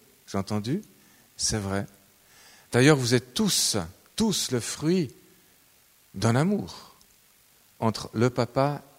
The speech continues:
et la maman. D'accord ? Donc c'est vrai que ça, ça sort du cœur, euh, d'un père, l'amour. Merci beaucoup, Michael. On essaye ? Donc la question ce soir, Dieu, un père.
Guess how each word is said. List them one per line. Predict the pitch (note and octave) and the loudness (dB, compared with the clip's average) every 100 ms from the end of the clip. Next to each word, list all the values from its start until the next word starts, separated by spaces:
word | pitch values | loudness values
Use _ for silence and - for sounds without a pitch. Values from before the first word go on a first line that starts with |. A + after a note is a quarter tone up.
| _ | _
et | A#2 | 0
la | G#2+ | 0
maman. | G#2 C#3 D#3 - - _ _ _ | 0 -2 -4 -8 -16 _ _ _
D'accord ? | - G2+ A2+ C#3 C3+ - - - - | -6 -4 0 0 0 -10 -16 -14 -2
Donc | A#2+ | 2
c'est | - | 4
vrai | D3 G3+ | 4 4
que | - | 6
ça, | E3 D3+ | 6 6
ça | - B2+ | 4 0
sort | - F3+ | 4 4
du | C#3+ | 2
cœur, | B2+ - D#3 C#3+ B2+ | -2 2 4 4 2
euh, | A#2 G2 - - - - | 2 0 -6 -20 -18 -4
d'un | G2+ C3 | 2 2
père, | C3 D#3 C#3+ | 4 2 2
l'amour. | A#2 B2 B2 G#2 E2+ - - - - | 2 4 4 2 -2 -10 -16 -16 -8
Merci | F#2+ A2+ | -6 -4
beaucoup, | G2+ G#2 G#2 | -6 -8 -8
Michael. | F2+ - F2 E2+ - - | -8 -6 -8 -8 -16 -12
On | - | -4
essaye ? | G2 - C3+ D3 - - - - | -2 0 -2 -4 -16 -20 -20 0
Donc | C3+ C#3+ | 4 6
la | G3 | 6
question | A3 F#3 A3 | 6 6 6
ce | - | 4
soir, | E3+ G3 F#3 | 4 6 4
Dieu, | D3 E3+ A3 A#3+ - - - _ _ _ | 4 2 2 0 -10 -20 -20 _ _ _
un | - E3 | 2 6
père. | A#3+ G#3 A2 | 6 6 2